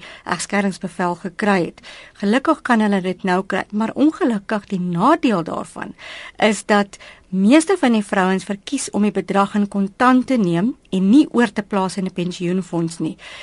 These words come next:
En dit is wat die statistiek vir ons sê en dit is kommerwekkend, omdat langtermyn word daai geld nou gebruik en nie gespaar vir die aftreedatum vir wat dit eintlik bedoel was nie.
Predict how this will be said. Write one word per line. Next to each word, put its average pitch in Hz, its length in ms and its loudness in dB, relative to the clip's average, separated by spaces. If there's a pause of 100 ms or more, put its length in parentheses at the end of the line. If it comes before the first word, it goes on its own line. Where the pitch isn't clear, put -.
(160)
En 208 340 2
dit 208 140 0
is 294 140 0
wat 226 80 -4
die 208 80 -4
statistiek 214 460 -4
vir - 160 -8
ons 190 240 -4
sê 220 180 -2
en 208 100 -4
dit 202 140 -4
is 202 120 -8
kommerwekkend, 202 920 -2
omdat 240 540 2 (320)
langtermyn 190 760 2
word 185 180 -4
daai 175 180 0
geld 202 300 -2
nou 180 160 -4
gebruik 185 500 -2
en 190 180 -2
nie 277 120 2
gespaar 240 640 2
vir 208 200 -4
die 202 140 -4
aftreedatum 180 920 -2
vir 175 200 -6
wat 165 140 0
dit 175 180 -12
eintlik 175 520 0
bedoel 170 340 -2
was 175 280 -10
nie. 180 180 -6